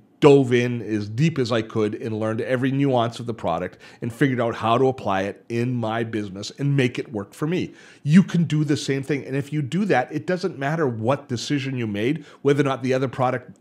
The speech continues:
actually might be a little bit more capable. You will make your decision the right decision by engaging, by gaining ownership over that decision and, and making it the right decision.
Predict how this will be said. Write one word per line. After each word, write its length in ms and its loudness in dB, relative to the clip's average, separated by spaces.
actually 340 -6
might 240 -6
be 120 -6
a 40 -2
little 200 -2
bit 160 -12
more 120 -8
capable. 560 -6
You 180 4
will 160 8
make 560 0
your 220 2
decision 720 -2
the 260 8
right 360 2
decision 600 -6
by 160 6
engaging, 580 2
by 200 2
gaining 500 0
ownership 640 0
over 280 0
that 320 -4
decision 540 -8
and, 400 -2
and 280 0
making 340 -2
it 140 -8
the 80 -6
right 180 -6
decision. 440 -14